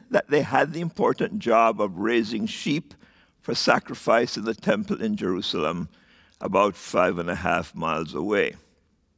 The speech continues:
They were keeping watch at night, probably using the shift system to protect their sheep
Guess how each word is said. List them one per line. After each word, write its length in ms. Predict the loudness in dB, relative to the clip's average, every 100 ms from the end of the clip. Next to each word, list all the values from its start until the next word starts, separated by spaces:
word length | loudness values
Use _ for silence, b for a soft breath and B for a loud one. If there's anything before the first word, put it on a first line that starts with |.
| _ _ _ _ _ _ -20 b b b
They 80 | 0
were 100 | 0
keeping 340 | 2 0 0 2
watch 260 | 2 2
at 120 | -2
night, 340 | 0 0 0 -8 -20 _ _ b b b b
probably 340 | 2 4 4 0
using 340 | 0 0 -2
the 80 | -2
shift 340 | 0 -2 -2
system 600 | -4 0 0 2 0 -2 -12 _ b b b b
to 80 | -2
protect 460 | -2 2 2 2
their 140 | -2 -4
sheep 440 | -2 -4 -4 -6